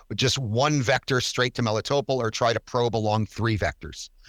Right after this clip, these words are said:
So I, so, um, but relitigating this is fine for militaries to go through lessons learned, and so the, the, those mistakes are not repeated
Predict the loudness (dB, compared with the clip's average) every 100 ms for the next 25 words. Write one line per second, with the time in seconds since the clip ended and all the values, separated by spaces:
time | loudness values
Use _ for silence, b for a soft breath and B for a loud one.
0 | -4 2 2 4 2 0 -4 0 0 2
1 | 2 0 0 -2 -2 -2 0 2 0 0
2 | 2 2 2 0 -4 -4 -4 -6 -2 2
3 | 4 2 2 0 -4 B -4 0 2 2
4 | 2 0 0 -2 -2 -2 -2 2 2 0
5 | -2 0 2 4 2 0 -2 -2 -2 -2
6 | -2 -2 0 0 0 0 0 0 0 0
7 | 2 0 -2 -2 -2 -2